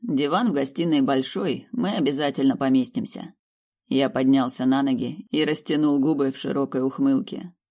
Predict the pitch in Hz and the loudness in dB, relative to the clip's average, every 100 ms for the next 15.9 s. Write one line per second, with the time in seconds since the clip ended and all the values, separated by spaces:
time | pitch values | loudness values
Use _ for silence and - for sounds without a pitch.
0 | _ - 147 143 - 170 185 190 139 135 | _ -2 0 0 -4 -4 0 2 4 2
1 | 139 139 131 139 143 135 113 117 110 - | 0 -2 2 2 2 0 -4 -4 -6 -6
2 | 147 143 143 139 - 160 - 143 - 127 | -2 0 0 -2 -4 -4 -4 -8 -4 -2
3 | 131 135 131 127 117 131 - 202 196 - | -2 0 0 0 -2 -6 -8 -16 -16 -18
4 | _ _ _ _ _ - 147 147 180 208 | _ _ _ _ _ -4 -2 0 2 2
5 | 170 147 135 139 143 - 139 - 135 139 | 2 0 0 0 -4 -4 -4 0 0 2
6 | 160 143 135 135 127 135 135 151 143 120 | 2 4 4 4 2 -4 -4 -2 -2 -4
7 | - - _ _ _ 165 135 139 165 160 | -8 -12 _ _ _ -2 0 2 2 2
8 | 139 131 123 139 139 139 139 147 156 151 | 2 2 0 -2 0 2 0 -2 -4 -6
9 | - 143 139 190 _ 170 139 _ 175 156 | -8 -8 -8 -12 _ -4 -4 _ -2 0
10 | 135 127 123 - 139 147 143 - 127 123 | -2 -6 -10 -6 -4 -4 -8 -2 -2 -2
11 | 120 139 120 123 120 120 - 123 123 120 | -2 -4 -2 -4 -4 -8 -6 -2 -2 -2
12 | 131 117 - 127 - - - _ _ _ | -4 -6 -6 -4 -4 -10 -14 _ _ _
13 | _ _ _ _ - 135 - 196 202 190 | _ _ _ _ -6 -4 0 0 2 0
14 | 208 214 208 - 123 131 - 139 139 135 | 2 -2 -2 -6 -4 -4 -2 2 2 2
15 | 131 - 143 156 156 131 117 175 | -2 -4 -4 -2 0 0 -2 -8